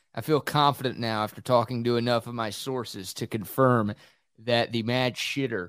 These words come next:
was in fact and is in fact a woman. How could she not just for a little bit longer? I mean, that's not even close to the bathroom, right? It's not like she was right outside the door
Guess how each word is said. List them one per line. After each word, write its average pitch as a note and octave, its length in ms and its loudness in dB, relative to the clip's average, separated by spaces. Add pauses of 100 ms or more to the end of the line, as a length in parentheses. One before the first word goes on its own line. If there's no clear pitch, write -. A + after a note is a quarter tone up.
(360)
was B2+ 260 2
in A#2+ 120 -2
fact A2+ 480 4
and A#2 160 0
is C3 260 2
in A2+ 120 -2
fact G#2+ 440 -2
a G#2 180 -2
woman. G2+ 520 0 (240)
How A#3 220 0
could - 180 -4
she G#3+ 320 -6
not C#3+ 380 -2 (560)
just G#3+ 160 -6 (100)
for G3 160 4
a G3 80 10
little C4+ 340 8
bit F#3+ 200 8
longer? F#3 680 2 (220)
I - 20 -8
mean, F#3+ 80 -2
that's C4 180 2
not D#4 140 4
even F#3+ 160 0
close B3 480 6
to E3 140 2
the B2 100 4
bathroom, G#2 560 2
right? F3+ 180 4
It's F#3+ 120 -4
not B3 160 -2
like F3 160 -2
she F#3 100 -10
was C#3+ 180 -8
right E3 280 0
outside F3+ 420 2
the D3+ 60 -2
door D#3+ 540 6